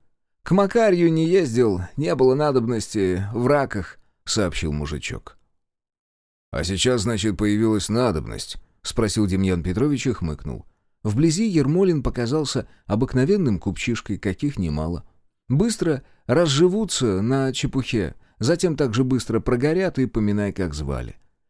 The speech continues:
Не видать в нем было размаху. Однако же чудилось под всей этой напускной простотой неимоверная хваткость". Ведь, как говорят,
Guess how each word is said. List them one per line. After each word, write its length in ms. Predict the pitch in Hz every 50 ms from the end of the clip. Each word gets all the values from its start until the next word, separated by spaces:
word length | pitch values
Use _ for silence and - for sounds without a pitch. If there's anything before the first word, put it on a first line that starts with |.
| _ -
Не 160 | 117 131 147
видать 360 | 156 165 170 226 - - -
в 40 | 120
нем 240 | 123 123 117 98 90
было 320 | 90 147 156 139 117 113
размаху. 800 | 107 110 107 92 87 98 104 120 123 107 - - - 80 69 57 50 - - _ _ _ _ _ _ -
Однако 400 | 58 71 69 101 120 120 - 123
же 160 | 107 113 113
чудилось 540 | - - 214 214 175 165 160 139 - - - _ _ _ _ _ _ _ _
под 220 | - 104 110 -
всей 420 | - - - - - 160 180 175 156
этой 300 | - - 131 123 110 92
напускной 720 | 87 95 120 117 - 143 135 - - - 143 151 151 135
простотой 760 | - - 110 117 110 - - 117 107 - - - 180 165 139
неимоверная 720 | 120 117 113 110 104 107 113 127 139 131 123 120 117 117 110
хваткость". 880 | 107 - - 80 82 104 98 78 - - - - - - - - - - - - _ _ _
Ведь, 200 | - 92 107 -
как 160 | - 165 143 110
говорят, 440 | 95 95 87 76 69 - - -